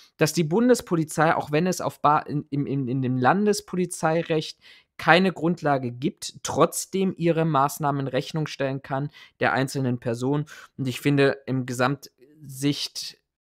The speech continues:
finde ich das echt, echt bedenklich,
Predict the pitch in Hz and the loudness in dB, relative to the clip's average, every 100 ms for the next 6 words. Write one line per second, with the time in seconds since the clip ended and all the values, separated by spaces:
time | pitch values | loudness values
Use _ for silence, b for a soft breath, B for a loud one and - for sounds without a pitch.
0 | _ _ 160 185 196 190 - 143 - - | _ _ 2 4 4 2 0 -2 -6 -8
1 | - 147 - - - 156 - - _ _ | -2 -2 -2 -14 -2 -2 -2 -14 _ _
2 | 139 147 - - 135 131 131 151 151 147 | -4 -4 -6 -8 -6 0 0 0 -6 -8